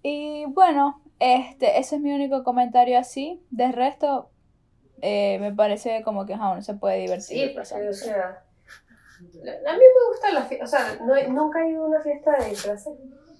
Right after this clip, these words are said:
Speaker 2: pero me parece que, eh, o sea, es otra cosa que hacer en, en la fiesta, pues, más que, ay, vamos a beber y a escuchar música, ¿me entiendes? Entonces, como que es interesante cuando la gente se esfuerza en el disfraz, ¿me entiendes?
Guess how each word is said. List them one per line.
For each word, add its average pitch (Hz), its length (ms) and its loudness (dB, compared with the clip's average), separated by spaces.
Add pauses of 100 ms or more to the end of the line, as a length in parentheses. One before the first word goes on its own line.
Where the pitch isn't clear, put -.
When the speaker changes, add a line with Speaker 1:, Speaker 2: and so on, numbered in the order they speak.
(500)
Speaker 2:
pero 285 280 8
me 240 100 0
parece 208 400 0
que, 233 120 -8
eh, 247 480 -8
o 247 100 -6
sea, 220 200 -6
es 208 60 -8
otra 262 240 -4
cosa 247 300 -6
que 233 100 -8
hacer 220 240 -10
en, 226 140 -10 (180)
en 196 60 -4
la 196 60 -12
fiesta, 233 300 -8
pues, 190 140 -6
más 190 180 -8
que, 190 240 -4
ay, 190 340 -6 (160)
vamos 180 300 -12
a 180 60 -6
beber 180 460 -6
y 202 80 -10
a 196 60 -8
escuchar 185 360 -14
música, 196 400 -16
¿me 202 60 -8
entiendes? 196 320 -8
Entonces, 202 260 -18
como 202 100 -14
que 196 140 -12 (160)
es 196 60 -6
interesante 202 680 -4
cuando 202 220 -2
la 175 100 -8
gente 185 240 -4
se 202 140 -8
esfuerza 196 420 -8
en 190 140 -8
el 165 160 -12
disfraz, - 420 -12 (580)
¿me 190 60 -6
entiendes? 190 380 -4